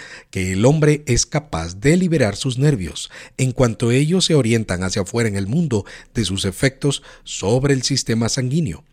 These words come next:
Ahora ha de surgir la pregunta, si algo parecido puede producirse en la dirección opuesta. Más adelante veremos que efectivamente existe la posibilidad de hacer ejercicios del alma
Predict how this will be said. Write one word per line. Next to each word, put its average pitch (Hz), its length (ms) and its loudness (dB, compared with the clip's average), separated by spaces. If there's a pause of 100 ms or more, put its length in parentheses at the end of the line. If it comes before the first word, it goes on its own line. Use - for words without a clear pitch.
(260)
Ahora 127 420 2 (300)
ha 156 160 4
de 190 100 2
surgir 185 400 0
la 135 160 0
pregunta, 101 540 -4 (280)
si - 300 -4
algo 160 300 4
parecido 135 540 2
puede 107 240 2
producirse 110 760 -2
en 120 140 -2
la 113 100 -2
dirección 92 580 -4
opuesta. - 640 -6 (500)
Más 98 280 0
adelante 139 440 2
veremos 113 400 2
que 110 180 2
efectivamente 127 920 0 (320)
existe 139 640 0
la 180 120 2
posibilidad 104 600 0
de 113 240 2
hacer 165 340 2
ejercicios 120 600 -2
del 101 200 -2
alma 98 360 -2